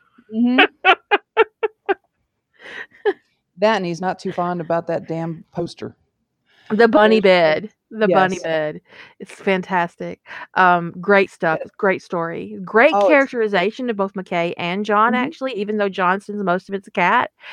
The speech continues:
Speaker 2: I mean, it is stunning. It's great stuff.
Speaker 1: And
Speaker 2: Um,
Speaker 1: and John is very John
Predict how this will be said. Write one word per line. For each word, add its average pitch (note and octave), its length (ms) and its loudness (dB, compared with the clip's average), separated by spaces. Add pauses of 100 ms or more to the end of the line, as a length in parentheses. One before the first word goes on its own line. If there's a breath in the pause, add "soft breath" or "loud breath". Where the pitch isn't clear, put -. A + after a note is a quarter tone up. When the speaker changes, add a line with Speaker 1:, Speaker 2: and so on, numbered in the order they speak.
(280 loud breath)
Speaker 2:
I G#3 120 4
mean, G#3 120 4
it G#3+ 100 4
is G3 180 4
stunning. E3+ 440 0 (600)
It's - 80 -20
great - 180 -2
stuff. - 340 -8 (640 loud breath)
Speaker 1:
And D#3+ 240 2
Speaker 2:
Um, E3 160 -10 (720 soft breath)
Speaker 1:
and G3+ 400 -4
John C4+ 320 -6
is G#3 240 -6
very G3+ 420 -2
John D#3+ 800 -8